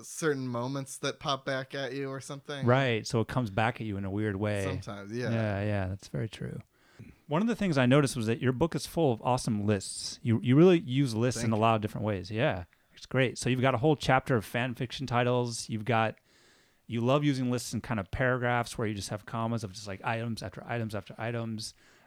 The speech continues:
Speaker 2: I mean, and, you know, everybody kind of, lists are a huge thing now,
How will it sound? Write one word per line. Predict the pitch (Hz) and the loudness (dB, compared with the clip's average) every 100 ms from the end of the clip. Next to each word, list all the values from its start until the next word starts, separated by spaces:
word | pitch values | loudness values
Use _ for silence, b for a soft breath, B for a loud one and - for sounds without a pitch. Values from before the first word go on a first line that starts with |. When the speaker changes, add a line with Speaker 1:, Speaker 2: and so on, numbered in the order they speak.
| - | -6
Speaker 2:
I | |
mean, | 120 117 110 113 _ - _ | -2 0 -2 -6 _ -20 _
and, | 127 | 0
you | 127 | 2
know, | 120 | 4
everybody | 143 160 139 135 | 4 8 8 6
kind | 127 131 | 4 0
of, | 113 104 | 0 2
lists | 156 - | 0 4
are | 135 | 2
a | |
huge | 107 147 117 | 4 -4 -4
thing | - 185 | -4 -2
now, | 104 95 92 - 90 | -2 -2 -4 -8 -16